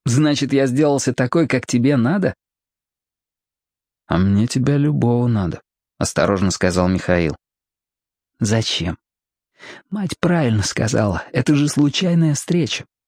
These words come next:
Нечаянно сошлись, так же и разойдемся". "Все-таки возьми листок". Егор пожал плечами и взял.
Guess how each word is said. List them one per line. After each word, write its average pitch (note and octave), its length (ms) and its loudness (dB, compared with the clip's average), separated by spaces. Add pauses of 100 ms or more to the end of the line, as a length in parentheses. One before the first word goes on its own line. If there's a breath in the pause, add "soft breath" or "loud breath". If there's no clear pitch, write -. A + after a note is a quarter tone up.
Нечаянно D3+ 500 2
сошлись, C#3+ 600 0
так E3 200 0
же B2 140 2
и A2+ 40 0
разойдемся". A2 800 0 (1600)
"Все-таки F#2+ 480 -2
возьми A2+ 540 2
листок". F#2+ 540 -2 (1160)
Егор E2 440 0
пожал G2+ 320 0
плечами A2 640 0
и F#2+ 40 0
взял. E2 340 -4